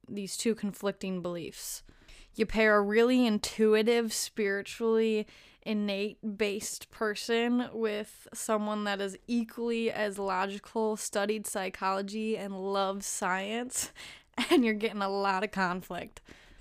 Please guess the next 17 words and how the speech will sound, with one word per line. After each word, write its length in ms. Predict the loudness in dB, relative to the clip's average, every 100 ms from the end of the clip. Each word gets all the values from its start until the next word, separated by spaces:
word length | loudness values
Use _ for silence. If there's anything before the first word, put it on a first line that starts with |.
| -20 -20 -16
So 160 | 2 4
I 60 |
wrote 240 | 8 6 6
down 220 | 4 4
the 60 | 2
question, 800 | 4 2 2 -2 -2 0 -2 -4
um, 640 | -2 0 0 -2 -4 -6 -8 _
and 560 | -4 -2 -4 -4 -6 -6
I 140 | -4 -2
intended 560 | -4 -2 -2 -2 -4
to 160 | -6 -2
ask 340 | -2 -4 -8
it 140 | -8 -4
separately 720 | -4 -4 -6 -6 -6 -6 -8 -12 _ _ _ -6
later 340 | 0 0 0
on, 400 | 0 -2 -4 -8 -12 -20 -20 -20 -4
but 420 | 0 2 0 -4